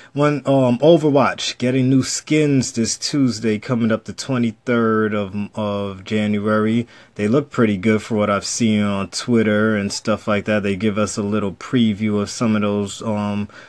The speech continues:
skins. I don't really care for skins. I'm all about the gameplay of Overwatch, but I know there's a lot of people that play to collect it all. So,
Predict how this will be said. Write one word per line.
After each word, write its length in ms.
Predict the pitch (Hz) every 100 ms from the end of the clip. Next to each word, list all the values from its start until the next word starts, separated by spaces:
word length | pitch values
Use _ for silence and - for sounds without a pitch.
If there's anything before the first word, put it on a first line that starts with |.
| _
skins. 560 | - - 120 117 117 107
I 140 | 110
don't 120 | 117
really 240 | 117 113 113
care 300 | - 123 113
for 140 | 113
skins. 400 | - - 110 107
I'm 160 | 101 104
all 100 | 104
about 240 | 101 98
the 80 | 101
gameplay 580 | 90 104 107 101 120 110
of 100 | 107
Overwatch, 580 | 117 110 113 117 113 -
but 80 |
I 120 | 98 101
know 140 | 107
there's 220 | 107 104
a 40 | 101
lot 280 | 104 110
of 100 | 107
people 240 | 127 110 107
that 240 | 104 95
play 380 | - 123 110 107
to 80 | 104
collect 560 | - 104 107 113 -
it 80 | 120
all. 280 | 120 101 95
So, 380 | - 110 98